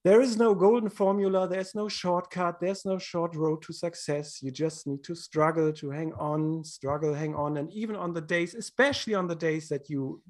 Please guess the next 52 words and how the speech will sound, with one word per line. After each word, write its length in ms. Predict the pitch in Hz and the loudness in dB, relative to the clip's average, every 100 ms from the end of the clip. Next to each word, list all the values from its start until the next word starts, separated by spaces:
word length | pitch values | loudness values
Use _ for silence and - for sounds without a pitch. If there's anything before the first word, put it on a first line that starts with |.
| - | -2
don't 220 | 185 185 | 0 2
believe 440 | 185 170 226 254 202 | 4 4 4 0 -2
in 80 | |
your 160 | 185 170 | 0 0
own 200 | 165 160 | -2 -2
game, 360 | 147 147 151 147 | 0 0 0 -2
that 200 | 139 - | -4 -2
you 140 | 147 | 2
are 320 | 139 139 143 - _ - | 2 2 -2 -8 _ 0
totally 340 | 202 214 185 | 2 2 4
out 140 | 151 147 | 4 2
of 100 | 139 | -2
energy 520 | 139 143 143 139 147 | -4 -4 -2 -2 -2
and 140 | 135 | -4
you 100 | 139 139 _ _ - _ | -6 -10 _ _ -20 _
want 160 | 147 151 | -2 0
to 80 | 190 | 0
quit 440 | - 220 240 - | 4 6 6 2
and 120 | 151 139 | -6 -4
want 160 | 143 | -6
to 60 | 160 | -8
start 300 | - 160 156 | -4 -2 -2
something 380 | - 147 156 151 | -4 -2 2 4
new, 360 | 156 165 165 131 | 6 4 2 -2
these 300 | 156 240 233 | -6 -4 -2
are 100 | 185 | 0
the 100 | 170 | 0
days 360 | 156 147 151 143 | 0 0 -2 -4
where 100 | 131 | -4
you 60 | |
just 240 | 127 127 143 | -4 -6 -8
need 120 | 139 | -8
to 80 | 123 | -10
sit 300 | - 240 - | -6 -6 0
down 260 | 170 156 | 0 0
at 120 | 143 139 | -4 -4
your 140 | 131 | -4
P 140 | 131 | -6
C, 400 | 135 - 127 151 - _ _ _ _ | -10 -6 -4 -6 -10 _ _ _ _
start 380 | - - 135 151 | -10 -2 2 2
it 100 | 170 | 4
up, 300 | 147 180 - _ _ _ _ _ - | 2 0 -10 _ _ _ _ _ -2
open 240 | 156 170 | -2 2
your 120 | 190 165 | 2 2
editor 460 | 143 151 165 170 | 2 0 2 2
and 200 | 190 135 | 2 -4
sit 180 | - 226 | -4 -2
in 80 | 247 | -2
front 260 | - 156 147 | -2 -2 -2
of 120 | - | -6
your 100 | 151 | -6
code 380 | 143 127 135 | 0 0 0